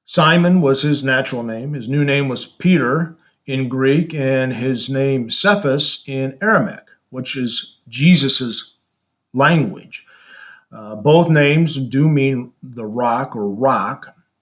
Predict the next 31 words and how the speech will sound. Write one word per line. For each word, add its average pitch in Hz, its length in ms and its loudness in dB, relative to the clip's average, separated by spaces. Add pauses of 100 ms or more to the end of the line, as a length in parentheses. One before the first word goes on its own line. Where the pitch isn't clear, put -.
(140)
and 123 260 -4
this 147 200 2
was 147 180 2
a, 120 80 -6 (300)
reaffirmed 147 760 2
three 175 220 2
years 151 240 2
later 147 400 2
at - 180 -4
Peter's 139 360 -2
confession 127 1000 -4 (460)
in 151 120 2
the 147 80 6
book 151 220 0
of 139 60 0
Matthew, 135 420 0
chapter 123 440 -6
sixteen. 120 840 -4 (1000)
Now, 156 160 2
Peter 214 240 4
was 202 200 4
a 165 300 2
native 165 400 2
of 185 140 0
Bethsaida 170 760 -2 (220)
and 120 140 -16
had 123 160 -8
a 156 80 -2
home 151 200 -2
in 147 120 -4
Capernaum. 151 520 -4